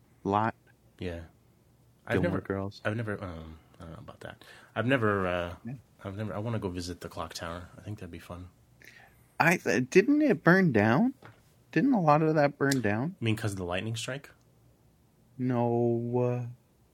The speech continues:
Speaker 2: I don't think
Speaker 1: like
Speaker 2: so.
Speaker 1: in
Speaker 2: Oh, I
Speaker 1: real
Speaker 2: think it
Speaker 1: life.
Speaker 2: did, but I don't think that did.
Speaker 1: Okay, good.
Speaker 2: The one freeway scene that's in The Island and in Transform-, yeah.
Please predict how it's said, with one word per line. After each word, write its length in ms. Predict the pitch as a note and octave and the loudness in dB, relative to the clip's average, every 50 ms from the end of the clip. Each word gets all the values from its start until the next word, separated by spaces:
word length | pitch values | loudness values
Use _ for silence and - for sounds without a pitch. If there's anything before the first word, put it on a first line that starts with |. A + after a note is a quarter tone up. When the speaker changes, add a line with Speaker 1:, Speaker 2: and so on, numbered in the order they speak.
| _ _ _ _ _ _ _ _ _ _ _ _ _ _ _ _ _ _ - - - | _ _ _ _ _ _ _ _ _ _ _ _ _ _ _ _ _ _ -12 -4 -2
Speaker 2:
I 40 | B2+ | 0
don't 140 | D#3+ D#3+ B2 | 0 0 -2
think 120 | A2+ A2 A#2+ | -2 -4 -4
Speaker 1:
like 60 | A#2+ | -2
Speaker 2:
so. 120 | - A2 G#2 | -4 -4 -4
Speaker 1:
in 80 | G2+ F#2 | -2 2
Speaker 2:
Oh, 80 | C3+ | 6
I 60 | D3 C#3+ | 6 6
Speaker 1:
real 60 | - | 6
Speaker 2:
think 140 | - F#3+ F#3 | 6 6 4
it 80 | C#3+ G#2+ | 4 4
Speaker 1:
life. 40 | G2 | 4
Speaker 2:
did, 280 | A#2+ A#2 A2 G2+ F#2+ | 6 6 6 4 4
but 160 | G#2 G#2+ G#2+ G#2+ | 0 0 2 4
I 60 | G#2+ | 4
don't 180 | A2+ B2 A2+ | 2 2 0
think 180 | A2 A#2 G2 - | -2 -4 -4 -2
that 200 | - F#2+ F#2+ - | -2 -4 -4 -4
did. 200 | - E2 E2+ - _ _ _ _ _ _ _ _ _ _ _ _ _ _ _ _ - - | -10 -12 -12 -14 _ _ _ _ _ _ _ _ _ _ _ _ _ _ _ _ -12 -10
Speaker 1:
Okay, 360 | - F2+ F2 - - E2 E2 - _ | -8 -8 -8 -10 -10 -12 -12 -12 _
good. 220 | - D2 D#2 D#2+ _ _ _ _ _ _ _ _ _ _ _ _ _ _ _ _ _ _ _ _ _ _ _ _ _ _ _ _ _ _ _ _ _ _ _ _ _ | -14 -14 -14 -14 _ _ _ _ _ _ _ _ _ _ _ _ _ _ _ _ _ _ _ _ _ _ _ _ _ _ _ _ _ _ _ _ _ _ _ _ _
Speaker 2:
The 80 | - A2 | -8 -2
one 180 | G#2 A2+ A#2+ A#2 | 0 0 0 0
freeway 340 | A2+ - A#2+ A#2 A2+ A2 G#2 | 0 -2 -2 0 2 0 0
scene 360 | - - - G#2+ G2+ G2+ G2 | 0 -2 -4 -2 -2 -2 -2
that's 240 | G2 F#2+ F#2+ - - | -4 -6 -6 -6 -8
in 380 | F#2+ F#2+ F#2 F2+ F2+ F#2 F#2 _ _ _ _ _ _ | -6 -6 -4 -6 -6 -8 -10 _ _ _ _ _ _
The 80 | - G2 | 0 2
Island 400 | F#2+ G2+ G2+ G2+ G2 F#2+ F#2+ G2 | 4 4 4 2 0 -2 -2 -4
and 140 | F#2+ F2+ F2+ | -4 -6 -6
in 100 | F2+ F#2 | -6 -6
Transform-, 600 | F#2 - - F#2+ F2+ F2 - - - F#2+ F2 F2 - | -6 -6 -6 -6 -6 -6 -10 -8 -6 -6 -6 -6 -6
yeah. 320 | G2 F#2 F2 E2+ E2+ | -4 -4 -2 -4 -4